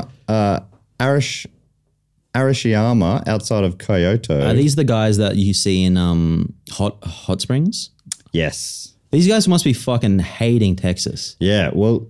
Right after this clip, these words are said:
Speaker 1: um, and it, she sold 'em, uh, she sold him on the idea on pretty dodgy grounds. She, she's like, "Hey, granddad," or, or,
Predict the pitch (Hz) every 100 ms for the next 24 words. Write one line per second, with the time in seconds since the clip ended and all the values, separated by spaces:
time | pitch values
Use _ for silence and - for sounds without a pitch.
0 | - 104 101 98 95 - - 113 113 113
1 | - 127 123 120 135 127 123 - _ -
2 | - 95 90 82 64 - - 98 - 110
3 | 110 104 92 85 80 76 82 80 76 -
4 | 85 73 67 78 76 76 71 73 85 135
5 | 139 - 95 - 101 113 - - - 127
6 | 123 110 131 127 92 69 82 85 78 76
7 | - - _ _ - 73 69 64